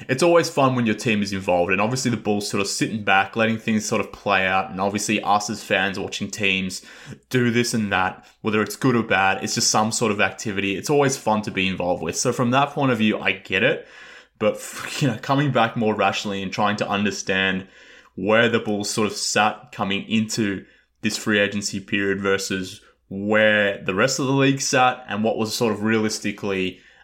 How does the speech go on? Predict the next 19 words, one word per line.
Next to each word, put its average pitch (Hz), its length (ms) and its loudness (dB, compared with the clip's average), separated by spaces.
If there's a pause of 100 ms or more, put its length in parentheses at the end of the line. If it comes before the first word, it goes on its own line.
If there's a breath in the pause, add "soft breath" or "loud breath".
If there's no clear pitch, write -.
um, 95 340 -6
the 107 80 0
likely 110 640 0
outcome 107 460 -2
for 98 140 -6
this 92 160 -6
offseason. 90 520 -6
Like, 107 240 -2
I, 113 200 2
again, 110 400 -2
I 98 100 -2
just 101 160 -8
don't 104 180 0
understand 101 440 -4
why 98 160 2
people 101 440 -6
were 95 180 2
expecting 98 600 -6
something 90 420 -4